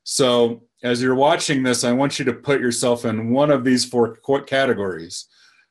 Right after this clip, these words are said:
Are you an entitled dentist? Are you an emotionalist dentist? Are you an enthusiastic dentist? Are you an exhausted dentist? And let me give these some further, further explanations. I think we all want to be in the top right corner, enthusiastic,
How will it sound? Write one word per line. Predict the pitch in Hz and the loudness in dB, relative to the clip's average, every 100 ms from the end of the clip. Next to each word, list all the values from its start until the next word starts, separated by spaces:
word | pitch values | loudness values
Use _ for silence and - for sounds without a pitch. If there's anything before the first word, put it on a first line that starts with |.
| - | -4
Are | 104 | 2
you | 117 110 | 4 4
an | 104 | 2
entitled | 104 101 135 147 147 135 | -2 -2 2 2 2 2
dentist? | 143 - 151 143 - - _ _ - | 2 4 2 2 -4 -10 _ _ -6
Are | 104 | -2
you | 107 | 0
an | 104 | 0
emotionalist | 104 127 139 147 143 139 - | 2 2 2 2 0 0 0
dentist? | 139 139 143 127 - - _ _ - | 0 2 0 0 -8 -14 _ _ -4
Are | |
you | 104 | 0
an | 104 101 | 0 0
enthusiastic | 135 127 127 135 139 156 120 | 2 4 4 4 2 0 2
dentist? | 139 135 147 135 - - - - _ 110 | 0 2 0 0 -4 -12 -20 -20 _ 0
Are | |
you | 113 | 2
an | 113 | 2
exhausted | 104 101 117 110 - 90 | 2 2 0 0 -4 -4
dentist? | 92 87 85 80 - | -6 -10 -10 -8 -8
And | 101 113 | -4 -2
let | 123 | 2
me | 123 | 2
give | 117 123 117 | 2 2 2
these | 110 - | 0 0
some | 101 | -4
further, | 101 117 110 101 - _ _ _ | 0 2 2 0 -8 _ _ _
further | - - 120 120 113 107 | -4 2 4 6 4 4
explanations. | 104 - 107 98 95 - 82 - - - - - - - | 0 -4 -6 -4 -6 -8 -12 -12 -14 -14 -20 -20 -8 -2
I | |
think | 120 139 | 0 2
we | 139 127 | 2 4
all | 143 151 | 4 4
want | 151 139 | 4 2
to | |
be | 123 127 | 2 2
in | 120 | 2
the | 113 | -2
top | 123 120 117 | -2 -2 0
right | 117 110 113 | 0 0 -4
corner, | 104 95 92 | -12 -10 -12
enthusiastic, | 98 120 107 101 95 92 - | -8 -4 -4 -4 -8 -10 -14